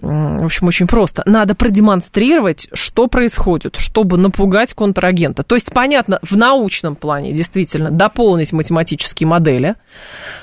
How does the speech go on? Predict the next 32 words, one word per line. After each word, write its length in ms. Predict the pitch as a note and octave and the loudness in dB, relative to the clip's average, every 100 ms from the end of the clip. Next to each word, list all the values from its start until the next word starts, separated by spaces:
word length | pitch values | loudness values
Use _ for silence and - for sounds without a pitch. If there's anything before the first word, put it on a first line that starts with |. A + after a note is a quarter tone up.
| - | -6
может 500 | G3 A3 A#3 G#3 G3+ | 2 4 6 4 2
быть, 300 | F#3 G3+ - - - | 2 0 -2 -10 -2
а, 400 | F#3 F#3 F3+ F3 | 2 4 4 2
соответственно, 500 | F3 E3 A3+ B3 A#3 | 0 0 -2 0 2
плюс 260 | - G#3+ A3+ | 2 2 0
еще 180 | - - | -2 0
просто 300 | E3 - F3 | 0 2 2
бахнуть, 320 | B3 B3 - | 2 0 -4
чтобы 240 | - E3 | -2 0
видно 260 | E3 D#3+ D#3+ | 0 2 2
было, 300 | D3+ A3+ F3+ | 2 2 2
что 160 | - F#3+ | 0 -2
это 140 | F3+ | -2
такое. 540 | D#3+ C3+ - C#3+ C#3+ - - - - _ _ _ _ _ - | -2 -4 -4 -4 -4 -6 -14 -18 -20 _ _ _ _ _ -2
Ну, 220 | B3+ E3+ - _ - - G3+ | 0 0 -4 _ -12 -10 -4
потому 300 | G3+ A3 A#3 | 0 2 0
что, 440 | - G3+ G3 F#3 F#3 | 0 0 2 0 -2
понимаете, 260 | C#4+ C4 | -2 0
как, 160 | G3+ - | -2 -2
это 180 | A3+ A3+ | -4 -2
как, 180 | A3+ - | -4 -2
м, 220 | G#3 F#3+ - - - - - - B2 | -2 -2 -6 -20 -20 -20 -20 -12 -6
щас 160 | - F#3 | -4 -2
упрощу, 420 | G#3+ B3 B3 A#3+ G#3 | 2 2 2 0 0
ну, 180 | A3 | 2
на 140 | G#3 A3+ | 2 2
уроке 280 | B3 B3 G3+ | 0 -2 -6
химии. 400 | - F#3+ C#3+ - - - - | -6 -6 -6 -10 -20 -16 0
Можно, 540 | G#3+ E4 B3+ B3 A3+ | 2 4 2 2 0
а, 240 | G3+ G#3 G#3 | 0 2 0
школьникам 460 | - D4 B3+ G3+ F#3 | 0 0 0 -2 -2
объяснить 640 | F#3 G#3 A#3+ C#4 B3 - | 0 0 0 2 0 -2